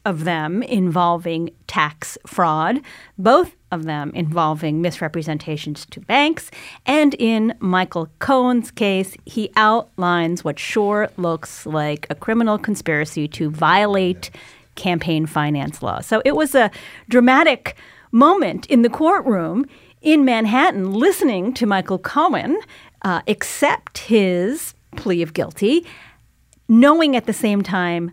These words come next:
that the Manafort jury could be coming back. And of course, I didn't know that until after I was out of the courtroom.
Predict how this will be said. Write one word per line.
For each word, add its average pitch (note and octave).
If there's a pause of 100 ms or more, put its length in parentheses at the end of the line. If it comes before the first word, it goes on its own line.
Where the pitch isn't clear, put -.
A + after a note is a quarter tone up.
that G3
the G#3
Manafort G3
jury F3+
could E4
be A3+
coming F3
back. D3+
And E3
of D3+
course, D#3+
I E3
didn't E3
know F3
that D#3+
until D#3+
after F3
I D#3+
was D#3
out D#3+
of D#3
the C#3
courtroom. C#4